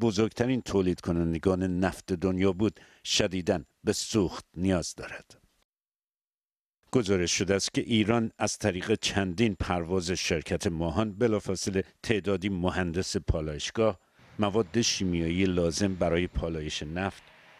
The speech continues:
و قطعات یدکی پالایشگاه به ونزوئلا فرستاد.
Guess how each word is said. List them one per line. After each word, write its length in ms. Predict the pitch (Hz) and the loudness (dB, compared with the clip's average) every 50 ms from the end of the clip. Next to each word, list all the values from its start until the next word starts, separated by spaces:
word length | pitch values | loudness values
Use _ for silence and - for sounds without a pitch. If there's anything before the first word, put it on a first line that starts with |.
| - - - - | -20 -12 -4 -4
و 60 | 123 - - | -4 -2 0
قطعات 500 | 113 107 - - 101 - 110 107 - - | -2 -2 -2 -2 -6 -2 -2 -2 0 0
یدکی 680 | 120 95 92 98 90 80 82 85 76 - - - 101 95 | -2 0 2 2 2 2 2 -2 -2 -2 -4 -2 -2 -2
پالایشگاه 760 | - - - 98 92 90 90 87 - - - - 92 76 - - - - - - | -2 -2 -2 -2 0 0 0 -2 -2 -4 -4 -2 -2 -2 -4 -10 -20 -20 -12 -4
به 80 | - 113 | -4 -2
ونزوئلا 680 | 90 92 104 95 92 90 78 69 85 80 73 78 82 73 | 0 0 0 2 2 0 -2 -2 -4 -4 -4 -4 -6 -6
فرستاد. 600 | - - - - - - - - - - - | -8 -10 -12 -12 -12 -12 -12 -12 -14 -14 -20